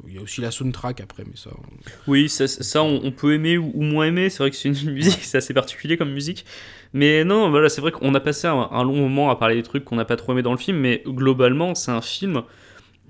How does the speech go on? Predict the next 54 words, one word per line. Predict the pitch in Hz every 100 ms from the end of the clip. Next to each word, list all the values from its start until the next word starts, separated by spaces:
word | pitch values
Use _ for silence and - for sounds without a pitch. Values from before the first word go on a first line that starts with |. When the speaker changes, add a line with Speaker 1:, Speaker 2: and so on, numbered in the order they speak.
| -
Speaker 2:
qui | - 127
est, | 120
euh, | 110 104 107
qui | 110 -
est, | 120
qui | 127
est |
plutôt | - 147 147
bien. | 151 185
Alors | 131 120
après, | 120 156
voilà, | 151
c'est, | 156 135 117 113
c'est | -
juste | 120 143
dommage | 135 127 127 147 -
qu'il | 110
y |
ait | 110
certains | - - 135
effets | 131 -
horrifiques | 120 117 - 147
qui | -
soient | - 131
un | 127
peu | 147
forcés, | - 135 - 143 165 165 - - _ _
et | -
une | 117
fin, | 120 - 147
voilà, | 127 123 131
qui, | 127 - 113
Speaker 1:
Ouais. | 113 113 113 110
Speaker 2:
qui, | 104
qui | - -
abandonne | 135 143 143 160 160
en |
cours | 131 127
de | 135
route | 127 160 -
des, | 123 113 110 - - - - -
des, | 113 110 107 104 104
des, | 104 101
des, | - 101
des | 104
bons | 104 143
subplots | - 131 - 143 151
qui | - 117
auraient | 113
pu | -
être | 123
pas | 127
mal, | 131 156
quoi. | 135 95